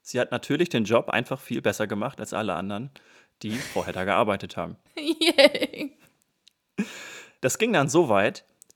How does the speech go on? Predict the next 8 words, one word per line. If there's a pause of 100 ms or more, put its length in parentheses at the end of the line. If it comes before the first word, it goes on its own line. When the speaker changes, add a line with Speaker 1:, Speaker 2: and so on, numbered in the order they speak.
(160)
Speaker 1:
dass (380)
die
Williamina (100)
eine
extra
Organisation
halt
in